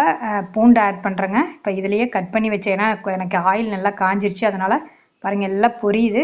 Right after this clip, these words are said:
அதனால எல்லாம் டக்குன்னு போட்டுறேன். இப்ப இதுலயே கட் பண்ணி வச்ச கத்திரிக்காய், முருங்கைக்காயை ஆட் பண்றேங்க. இப்ப இதுல மஞ்சத்தூள் ஆட் பண்ணிக்கலாங்க. இப்ப இதுல வந்து எங்க வீட்டு காரத்துக்கும் கலருக்கும் எங்க வீட்டு குழம்பு மிளகாத்தூள் ஆட் பண்ணுவேன். அதான் குழம்பு வந்து அவ்வளோ ஒரு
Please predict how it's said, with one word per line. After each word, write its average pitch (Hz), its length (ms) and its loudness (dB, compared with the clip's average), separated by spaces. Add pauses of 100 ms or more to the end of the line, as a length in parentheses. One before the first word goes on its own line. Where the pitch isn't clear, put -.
(120)
அதனால 196 300 -4
எல்லாம் 208 240 -2
டக்குன்னு 214 400 0
போட்டுறேன். 190 420 0 (480)
இப்ப - 220 -6
இதுலயே 220 280 0
கட் 196 240 -4
பண்ணி 233 160 2
வச்ச 208 160 -4
கத்திரிக்காய், 226 640 -2 (500)
முருங்கைக்காயை 214 680 2
ஆட் 190 180 -2
பண்றேங்க. 190 340 -2 (600)
இப்ப - 200 -4
இதுல 202 160 2 (380)
மஞ்சத்தூள் 220 480 2
ஆட் 190 180 -4
பண்ணிக்கலாங்க. 185 440 -2 (720)
இப்ப - 240 -4
இதுல 214 220 2
வந்து 208 220 -2
எங்க 202 200 -4
வீட்டு 208 200 0 (480)
காரத்துக்கும் 226 600 2
கலருக்கும் 202 520 2
எங்க 190 180 -4
வீட்டு 208 240 -2
குழம்பு 202 260 0
மிளகாத்தூள் 202 420 0
ஆட் 185 160 -2
பண்ணுவேன். 208 260 2
அதான் 220 280 -2
குழம்பு 202 360 2
வந்து 208 220 0
அவ்வளோ 190 340 0 (100)
ஒரு 202 100 -2